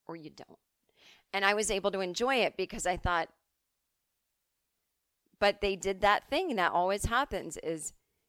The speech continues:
when you satirize, you become the thing and then you attract those people. So that was their followers. Uh, we're the, like, jockey, we're gonna party kind of dudes. And then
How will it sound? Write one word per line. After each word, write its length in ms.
when 280
you 120
satirize, 920
you 200
become 420
the 80
thing 320
and 100
then 160
you 100
attract 340
those 180
people. 340
So 140
that 240
was 100
their 140
followers. 540
Uh, 260
we're 300
the, 260
like, 260
jockey, 440
we're 160
gonna 160
party 400
kind 220
of 80
dudes. 400
And 520
then 500